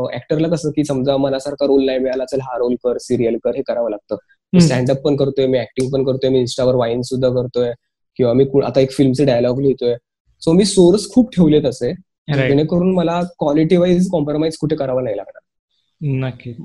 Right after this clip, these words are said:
Speaker 1: मग
Speaker 2: आणि I think हा
Speaker 1: समजा
Speaker 2: सगळ्यात
Speaker 1: मला
Speaker 2: महत्वाचा factor आहे आणि I think we should be
Speaker 1: हम्म.
Speaker 2: open to this, trying new things,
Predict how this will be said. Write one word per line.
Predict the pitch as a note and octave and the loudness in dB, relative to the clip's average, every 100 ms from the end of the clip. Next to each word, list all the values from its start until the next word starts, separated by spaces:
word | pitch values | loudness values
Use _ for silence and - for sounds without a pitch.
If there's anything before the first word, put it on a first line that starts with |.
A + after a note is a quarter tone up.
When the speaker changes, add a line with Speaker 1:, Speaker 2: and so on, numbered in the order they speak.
| - | -8
Speaker 1:
मग | - | 0
Speaker 2:
आणि | D#3 | 0
I | F3 | 2
think | G#3+ | 0
हा | F#3 F3 | 0 0
Speaker 1:
समजा | E3 | 2
Speaker 2:
सगळ्यात | G3 F#3 | 4 6
Speaker 1:
मला | D#3+ C#3+ | 6 4
Speaker 2:
महत्वाचा | D#3+ G3 F#3+ F#3+ - - | 4 2 2 0 0 -4
factor | C#3+ C3+ - D3+ | -4 -2 0 0
आहे | C3+ D3 C#3+ - - | 2 0 -2 -6 -2
आणि | D3+ D3 | 0 2
I | F#3 | 2
think | F#3 D#3 | 2 0
we | C#3+ | -2
should | F3+ C#3 | 0 2
be | F#3 | 4
Speaker 1:
हम्म. | C#3 | 4
Speaker 2:
open | E3 E3 | 0 0
to | D3+ | -2
this, | D3 - - | -2 -4 -4
trying | D3 D3 D#3+ D#3 | 0 2 4 4
new | E3 E3 | 2 2
things, | C#3+ B2+ | 0 0